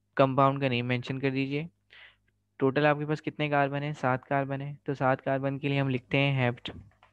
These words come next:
ठीक है। लेकिन आप याद ये रखिएगा कि जब भी आपके पास डबल बॉन्ड की क्वांटिटी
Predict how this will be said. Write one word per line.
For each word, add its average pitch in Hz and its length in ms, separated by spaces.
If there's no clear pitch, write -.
ठीक 127 180
है। 160 100
लेकिन 135 180
आप 147 140
याद 143 200
ये 156 100
रखिएगा 156 400
कि 156 120
जब 135 160
भी 147 140
आपके 143 240
पास 143 220
डबल 135 220
बॉन्ड 139 200
की 143 100
क्वांटिटी 143 760